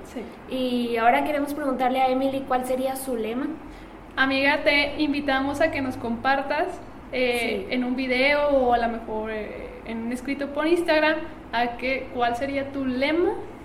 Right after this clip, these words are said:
Speaker 2: De santa.
Speaker 1: de santa.
Speaker 2: Santa patrona de los TikToks.
Speaker 1: De los TikTok.
Speaker 2: <laughs>
Speaker 1: Y pues bueno, sigamos, ¿no? De la vida de Sa-, de Santa Clara, ¿no? Pues e-, ella en su juventud, mm,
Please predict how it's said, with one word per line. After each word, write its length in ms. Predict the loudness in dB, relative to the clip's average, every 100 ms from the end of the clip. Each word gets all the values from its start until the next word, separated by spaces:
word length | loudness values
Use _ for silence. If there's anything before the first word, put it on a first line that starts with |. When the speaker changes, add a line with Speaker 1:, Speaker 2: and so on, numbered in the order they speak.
| -18 -18 -14 -8
Speaker 2:
De 140 | -6
santa. 400 | -2 -2 -2 0
Speaker 1:
de 140 | 0 0
santa. 480 | 0 0 0 -4 -8
Speaker 2:
Santa 380 | 0 0 2 0
patrona 480 | 0 -2 -2 -2 0
de 60 |
los 160 | 0 -2 -6
TikToks. 480 | -8 -8 -10 -6
Speaker 1:
De 120 | -4 -4
los 160 | -4
TikTok. 340 | -8 -8 -8 -8 -12 -12 -2
Speaker 2:
<laughs> 340 | 4 6 6 2 -2 -8 -12 -12 -12 -6
Speaker 1:
Y 120 | 0 4
pues 260 | 4 6
bueno, 420 | 6 4 4 2
sigamos, 560 | 0 0 0 2 0 2
¿no? 220 | 2 2
De 140 | 2 2
la 120 | 2
vida 220 | 0 0
de 140 | 0
Sa-, 100 | 0 -4
de 260 | -4 -4 -4
Santa 280 | -8 -8 -6
Clara, 300 | -4 -2 0
¿no? 200 | -2 -2
Pues 180 | -4 -2
e-, 200 | -2 0
ella 260 | 0 2 2
en 120 | 0
su 160 | -2 -6
juventud, 480 | -6 -4 -4 -2 -2 -4 -10 -16 -16 -16 -12 -4
mm, 480 | -2 0 2 0